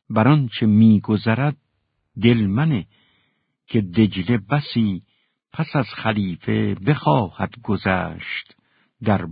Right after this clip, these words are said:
بغداد. گرت ز دست برآید چو نخل باش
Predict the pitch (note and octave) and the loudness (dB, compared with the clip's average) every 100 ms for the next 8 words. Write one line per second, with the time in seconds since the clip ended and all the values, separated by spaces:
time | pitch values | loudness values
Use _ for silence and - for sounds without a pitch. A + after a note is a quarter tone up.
0 | E2 G2+ - - F#2 D#2+ D#2 F2+ G2+ _ | -6 -6 -6 -10 -10 -10 -14 -20 -20 _
1 | _ _ _ _ _ _ _ _ _ _ | _ _ _ _ _ _ _ _ _ _
2 | _ _ _ _ - A#2 G#2+ F#2 _ G#2+ | _ _ _ _ 0 2 2 -2 _ -2
3 | G2+ G#2 G2 E2+ E2 - - F2 F#2 G2 | 0 0 0 -4 -14 -20 -18 -8 -2 0
4 | G2 E2+ E2 A2 D3 - - _ _ _ | 0 -4 -6 -4 -4 -6 -20 _ _ _
5 | _ _ _ _ - G#2+ G2+ B2+ D#3 C#3 | _ _ _ _ -6 -2 0 0 0 -4
6 | A#2+ - - G2 F#2 A2+ G#2 G2 F2+ - | -10 -18 -12 -8 -2 -2 -2 -8 -14 -20
7 | - | -20